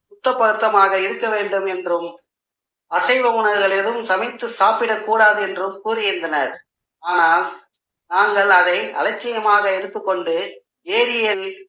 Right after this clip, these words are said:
ஏலமிட்ட மீனை வாங்கி கொண்டு வந்து சமைத்து சாப்பிட்டோம். அதன் விளைவுதான் இல்லாத பாம்பு ஒன்று கடித்ததாக எங்களுக்கு உணர்வை ஏற்படுத்தி சிவன் சோதனை செய்திருக்கிறார். இதனை நாங்கள் இப்போது நன்றாக உணர்ந்து கொண்டோம் என்று கூறி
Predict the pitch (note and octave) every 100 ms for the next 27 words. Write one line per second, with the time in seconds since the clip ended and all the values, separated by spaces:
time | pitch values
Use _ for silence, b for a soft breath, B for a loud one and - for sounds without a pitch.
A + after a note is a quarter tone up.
0 | _ E3+ G#3 A#3 A3 G3 G3+ F#3+ G#3 G#3
1 | F#3 F#3 G3 G3+ G3 F#3+ F3 F#3+ G3 F#3+
2 | - F#3 G3 G3+ A#3 - F3+ F#3 F3+ F3
3 | C3 - _ _ _ _ F3 E3 E3 F#3
4 | A3+ A3 G#3 G3 A3+ - - _ _ F#3+
5 | A#3 A#3+ B3 A#3+ G#3+ A3 G#3+ G#3 G3+ F#3+
6 | F#3 - G#3 G3+ G3 A3 G3 F#3 F#3+ F3+
7 | F3 F#3+ G#3 G3+ F3+ F3+ F3+ G3 F3+ -
8 | E3+ D#3 - _ _ _ F#3 G#3 G#3 G3
9 | - F#3+ A3 G#3 F#3 - F#3+ G3+ F#3 F3
10 | D3+ C3 A#2 - _ _ _ C#3+ D#3+ E3+
11 | E3 E3 E3 E3+ E3+ F3 - - _ _
12 | - G3 F#3 F3 F3+ E3+ F#3+ F#3+ F#3+ A3+
13 | F3 E3 G#3 G3 F3+ E3 D#3 D3 C#3 -
14 | F3+ F#3 F#3 F3+ G3 G3 A3+ B3 -